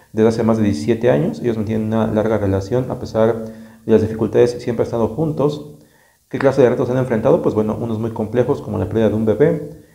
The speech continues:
En una entrevista con el programa De Primera Mano, la actriz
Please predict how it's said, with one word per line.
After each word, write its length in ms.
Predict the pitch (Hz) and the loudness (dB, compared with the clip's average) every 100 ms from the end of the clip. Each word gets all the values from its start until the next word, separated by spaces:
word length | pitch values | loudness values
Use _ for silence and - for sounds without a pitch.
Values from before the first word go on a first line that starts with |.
| _ - | _ -6
En 140 | 110 | -2
una 100 | 120 | 0
entrevista 480 | 113 107 110 110 113 | 0 0 0 0 -4
con 100 | 101 | -2
el 80 | 101 | -2
programa 300 | 104 110 110 | 0 0 -2
De 80 | |
Primera 280 | 101 107 110 | -2 0 0
Mano, 220 | 110 127 | 0 0
la 140 | 156 110 | 0 -2
actriz 540 | - 120 117 120 - | -2 0 0 0 -10